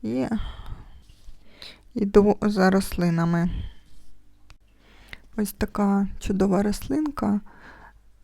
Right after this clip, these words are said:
Ну, вона мені схожа на якийсь ехінодорос, ну, я не знаю, назву не пам'ятаю.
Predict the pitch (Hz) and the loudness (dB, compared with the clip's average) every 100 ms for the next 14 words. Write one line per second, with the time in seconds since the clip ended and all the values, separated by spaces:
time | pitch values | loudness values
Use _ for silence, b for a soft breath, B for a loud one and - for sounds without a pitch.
0 | - 240 220 220 214 226 226 196 202 - | -4 -2 -2 0 2 4 4 4 2 0
1 | 220 214 190 190 196 196 196 214 196 220 | 0 4 4 4 4 0 0 -2 0 0
2 | 202 208 226 277 277 190 - - 185 202 | 4 4 6 6 6 4 2 -4 -2 0
3 | 220 202 190 185 196 190 185 190 190 196 | 2 4 4 2 2 2 2 4 4 4
4 | 202 196 190 185 185 190 185 180 190 190 | 4 2 2 0 0 2 4 4 2 2
5 | - 82 78 185 | 2 4 2 0